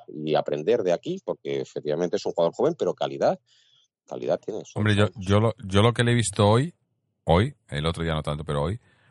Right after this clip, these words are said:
Speaker 2: es sacrificarse mucho más por el equipo hoy. Le he visto corriendo más hacia atrás, bajando hasta el área, presionando. Eh, sin em-, el otro día a lo mejor le veía,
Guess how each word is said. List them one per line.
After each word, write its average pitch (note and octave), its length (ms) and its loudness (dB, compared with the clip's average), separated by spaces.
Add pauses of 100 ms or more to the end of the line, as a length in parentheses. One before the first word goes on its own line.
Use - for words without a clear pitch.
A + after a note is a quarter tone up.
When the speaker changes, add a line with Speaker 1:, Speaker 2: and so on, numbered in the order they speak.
(260)
Speaker 2:
es - 720 -4 (300)
sacrificarse F2 720 0
mucho G2+ 220 -2
más D#2 140 0
por D#2+ 120 -2
el C#2 80 -2
equipo D2 300 -6
hoy. E2 180 -2 (420)
Le D#2 100 -4
he D#2+ 40 0
visto E2 540 2
corriendo E2+ 340 -2
más F2 140 0
hacia E2 180 -4
atrás, G2 440 4
bajando E2+ 380 -2
hasta D#2+ 220 0
el E2+ 100 2
área, F#2+ 420 2 (400)
presionando. F2 880 2 (320)
Eh, D#2 160 -6 (140)
sin F#2+ 160 -2
em-, F2+ 140 0
el F#2+ 300 -2
otro A2+ 160 4
día A#2+ 80 6
a B2 40 4
lo B2 40 4
mejor B2 240 4
le A#2 100 2
veía, G2+ 460 2